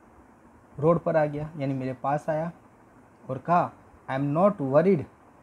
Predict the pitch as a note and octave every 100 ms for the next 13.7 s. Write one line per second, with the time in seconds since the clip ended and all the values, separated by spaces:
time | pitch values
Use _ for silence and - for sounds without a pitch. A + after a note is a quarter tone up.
0 | - D3+ F#3+ G3 C#3+ A2 - - - -
1 | - - - - C#3 - B2+ B2 A#2 B2+
2 | - - - - - - - - - -
3 | C3+ D3 F3+ A#3 - - - C3 A#2 A#2+
4 | F3+ E3+ - - - - C#3 B2+ A#2+ B2
5 | D#3 - D3 C3+ C3 C#3+ D#3 - C3 B2+
6 | D#3 D#3+ - - C3+ C#3 D#3 D#3 B2+ C#3
7 | F#3 F#3+ F#3+ F#3 F#3+ B2 - - - -
8 | - - - - - - - - C#3+ C#3+
9 | B2+ C3+ - F3+ F3 F3 D#3+ E3 E3+ C3+
10 | - E3+ D#3+ D#3 D#3 E3 C#3 D3+ D3 D3+
11 | D3 B2+ B2 C3 C3+ C#3+ D3 - - -
12 | - - - B2+ C3 D3 D#3+ A#2 G#2 G#2
13 | - - - - - C3